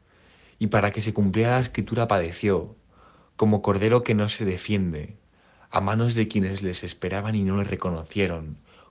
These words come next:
como ya se anunció en el Evangelio de Ma-, San Mateo, en el capítulo diecisiete, en el, en el versículo doce. Esta primera identificación de Jesús con el Cordero de Dios ya aparece en el texto de Juan, en el cap-,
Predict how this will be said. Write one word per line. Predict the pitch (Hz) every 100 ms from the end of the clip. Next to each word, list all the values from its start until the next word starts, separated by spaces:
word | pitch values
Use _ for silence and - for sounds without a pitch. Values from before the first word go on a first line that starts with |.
| -
como | 101 92 92
ya | 98
se | 104 110
anunció | 107 90 87 -
en | 101
el | 92
Evangelio | 85 - - 110 107
de | 95 87 - _ _ _ _
Ma-, | 104 92
San | - 98
Mateo, | 87 87 104 92 87 107 - - - - _
en | 104 95
el | 95
capítulo | 95 101 120 117
diecisiete, | 104 90 - 104 98 87
en | 82
el, | 85 -
en | - 98
el | 90
versículo | 85 - 90 90 87
doce. | 87 87 - 107 110 _ _ _ - _ _ _ _ _ - - -
Esta | - 107
primera | 113 107 110
identificación | 113 110 107 - 98 110 107
de | 110
Jesús | 107 95 110 113
con | 107 95
el | 92
Cordero | - 92 98 113
de | 104
Dios | 98 104 98 90 - - _ - - _
ya | 101
aparece | 104 107 110 113 104 - - _ - - _ _ _ - - - - -
en | 104
el | 90
texto | 110 - 113
de | 98
Juan, | - 117 110 92 90
en | 87
el | 92
cap-, | -